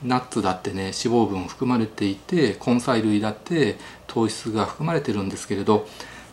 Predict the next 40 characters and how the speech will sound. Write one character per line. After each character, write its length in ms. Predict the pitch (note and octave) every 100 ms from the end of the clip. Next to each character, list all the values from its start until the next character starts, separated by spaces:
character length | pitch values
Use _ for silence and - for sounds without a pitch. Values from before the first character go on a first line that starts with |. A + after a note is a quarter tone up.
| -
ま 80 | D#3+
あ、 20 |
白 320 | C#3+ - - F3+
米 280 | E3 A2+
と 140 | G#2 G2+
か、 420 | - F2+ F#2 - - A3+
あ 100 | A2
と 360 | - G2 F#2+ - - - -
加 160 | -
工 240 | - A#2+ A2+
食 260 | - -
品 240 | A#2 G#2 F#2+
の 160 | F#2+
お 60 | A2
菓 160 | - D#3+
子 80 |
と 100 | -
か 100 | D3 -
食 140 | -
べ 100 | F#3
る 100 | F3
よ 120 | D3+
り 100 | E3+
か 120 | - F#2
は 120 | F#2
で 60 |
す 100 | -
ね、 160 | C3+ D3 - -
え 40 |
ー、 40 | G2+
そ 180 | - A#2
う 60 |
い 40 | A2+
っ 20 |
た 140 | -
も 260 | A2+ A#2+ A#2
の 140 | B2
で、 240 | D3+ D#3+ E3+ - - - -
え 360 | G#2 G2
ー、 20 | G2